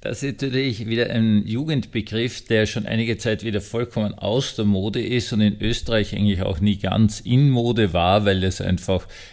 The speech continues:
ist hart für einen Österreicher. Na, wir sind mehr so anders redende Menschen, so eher gemütlich halt. Und, äh, bezeichnet, soweit ich's verstanden habe, eigentlich einen Ausruf des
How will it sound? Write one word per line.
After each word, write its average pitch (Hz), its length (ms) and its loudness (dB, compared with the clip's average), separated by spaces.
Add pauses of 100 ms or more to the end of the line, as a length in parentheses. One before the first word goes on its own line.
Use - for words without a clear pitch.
ist - 360 0
hart 87 340 0
für - 140 0
einen 117 80 0
Österreicher. 107 720 0
Na, 107 840 6
wir 107 120 -2
sind 110 240 2
mehr 107 180 6
so 101 240 -4 (380)
anders 101 760 4
redende 98 640 2
Menschen, 95 680 2
so 90 220 -6 (440)
eher 131 320 4
gemütlich 104 1000 4
halt. 82 160 -6 (460)
Und, 117 600 4 (460)
äh, - 460 -4 (420)
bezeichnet, 127 600 2
soweit 107 320 -2
ich's - 200 -4
verstanden 117 420 2
habe, - 240 0
eigentlich 117 560 2
einen 107 220 2
Ausruf 123 560 -2
des - 380 -6